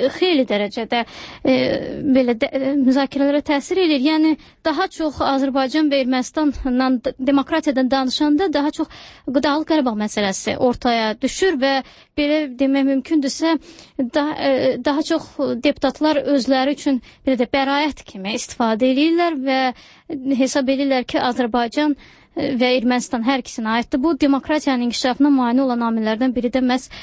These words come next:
əsası məhz, e, Dağlıq Qarabağ məsələsidir. Yəni, e, hətta mən bir şey deyim ki, Azərbaycandan olan, e, hüquq müdafiəçiləri deyirlər ki, e, yaxşı olar ki, Azərbaycan və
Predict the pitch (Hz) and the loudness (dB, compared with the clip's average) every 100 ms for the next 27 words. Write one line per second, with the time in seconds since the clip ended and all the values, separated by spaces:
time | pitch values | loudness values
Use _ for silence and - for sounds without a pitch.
0 | - - - 285 - 269 - 294 254 269 | -20 -8 -4 -2 0 -2 2 2 2 0
1 | - 247 226 262 247 254 254 233 190 185 | -2 -6 -2 -2 -2 -2 -2 -2 -4 -6
2 | 185 208 220 - 262 302 311 - - - | -6 -4 -6 0 2 4 2 -2 -20 -16
3 | - 269 339 349 330 339 320 294 - 302 | -4 0 0 2 2 2 2 0 -2 -2
4 | 254 285 311 302 - 330 285 - - - | 0 2 2 0 0 -2 -2 -6 -16 -16
5 | - - _ _ - - - 294 311 311 | -20 -20 _ _ -2 0 2 2 2 2
6 | 294 320 339 277 214 208 - 240 247 247 | 2 2 4 2 -2 -8 -10 -6 -2 2
7 | 262 262 247 - - 285 285 269 254 247 | 2 2 -2 -2 0 2 2 2 0 0
8 | 254 254 269 262 269 254 254 254 240 - | -4 -2 0 0 0 0 0 0 -2 -2
9 | 302 277 - - - - - - 294 262 | -4 -4 -10 -20 -16 -10 -8 -2 2 2
10 | - - 311 285 277 - 294 320 262 233 | 0 0 2 2 0 -2 0 0 0 -2
11 | 233 240 233 220 254 262 262 247 | -2 -2 -2 0 0 2 2 2